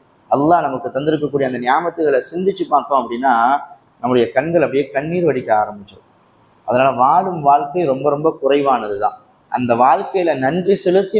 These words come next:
நாம் வாழ்ந்தோம் என்றால் கண்டிப்பாக அல்லாஹ் மகத்தான கூலியை இம்மையிலும் நாளை மறுமையிலும் நமக்கு தருவான். நன்றி செலுத்தாமல் நன்றி மறந்து வாழ்ந்தோம் என்றால் அல்லாஹ் சொல்வதை போல அவனுடைய பிடி கடுமையானது. அல்லாஹ் நம்மளை இப்ப விட்டுக்கிட்டே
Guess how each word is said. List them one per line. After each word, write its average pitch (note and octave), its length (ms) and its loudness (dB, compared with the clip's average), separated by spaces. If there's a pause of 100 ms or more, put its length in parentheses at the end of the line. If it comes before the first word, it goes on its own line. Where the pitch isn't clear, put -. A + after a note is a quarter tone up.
நாம் D#3 200 0
வாழ்ந்தோம் C#3+ 440 0
என்றால் A#2 340 2 (400)
கண்டிப்பாக D#3 520 2 (120)
அல்லாஹ் D3 320 2 (200)
மகத்தான D3+ 540 0 (200)
கூலியை D#3 360 2 (220)
இம்மையிலும் D#3+ 480 0
நாளை C3 180 2 (100)
மறுமையிலும் C3+ 460 -2
நமக்கு A2+ 320 -4
தருவான். G#2+ 300 -2 (680)
நன்றி E3+ 400 2
செலுத்தாமல் B2+ 600 2 (220)
நன்றி D#3+ 340 0 (120)
மறந்து E3+ 420 2
வாழ்ந்தோம் C3 440 0
என்றால் A2+ 400 2
அல்லாஹ் B2 320 0
சொல்வதை A#2+ 420 -4
போல C3+ 140 4 (760)
அவனுடைய C#3 340 0 (120)
பிடி F3+ 200 4 (140)
கடுமையானது. C#3+ 600 0 (920)
அல்லாஹ் D#3+ 260 2
நம்மளை D#3 200 -2
இப்ப C3+ 160 -6
விட்டுக்கிட்டே F3 400 0